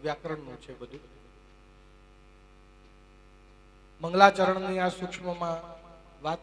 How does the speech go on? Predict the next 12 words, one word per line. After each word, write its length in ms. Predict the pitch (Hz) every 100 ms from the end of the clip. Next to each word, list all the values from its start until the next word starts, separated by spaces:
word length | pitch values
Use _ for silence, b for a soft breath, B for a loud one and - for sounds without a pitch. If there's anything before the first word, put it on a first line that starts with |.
| 156
કરીએ, 220 | 156 160 -
કારણ 320 | - 156 151
કે 80 | 156
શ્રીમદ 300 | 156 156 151 -
ભાગવતમાં 520 | 139 156 151 151 147
પ્રવેશ 280 | 147 156 151
કરી 260 | 151 156 147
રહ્યા 260 | 147 143
છીએ, 140 | - 147
એટલે 160 | 135 135
મંગલાચરણ 500 | 135 147 143 143 143 139
વિશે 180 | 139